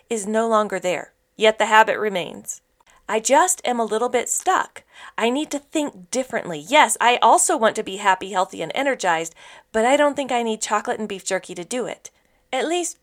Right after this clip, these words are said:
not every time I'm in the car, anyway. <laughs> To quote Barden and Morgan again, they say that the most significant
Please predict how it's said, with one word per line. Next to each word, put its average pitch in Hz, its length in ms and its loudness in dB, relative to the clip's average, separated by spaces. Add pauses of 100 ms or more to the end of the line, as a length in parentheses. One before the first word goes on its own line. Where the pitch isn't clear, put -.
not 254 280 6
every 226 220 2
time 220 280 0
I'm 190 160 2
in 185 100 -2
the 165 80 -4
car, 156 520 0
anyway. 170 520 -4 (200)
<laughs> 185 100 -16 (380)
To 254 80 0
quote 359 340 0
Barden 220 360 4
and 180 100 -4
Morgan 190 320 2
again, 165 380 -2
they 311 180 2
say - 300 -2
that 180 180 0
the 196 80 -2
most 190 240 0
significant 208 800 -4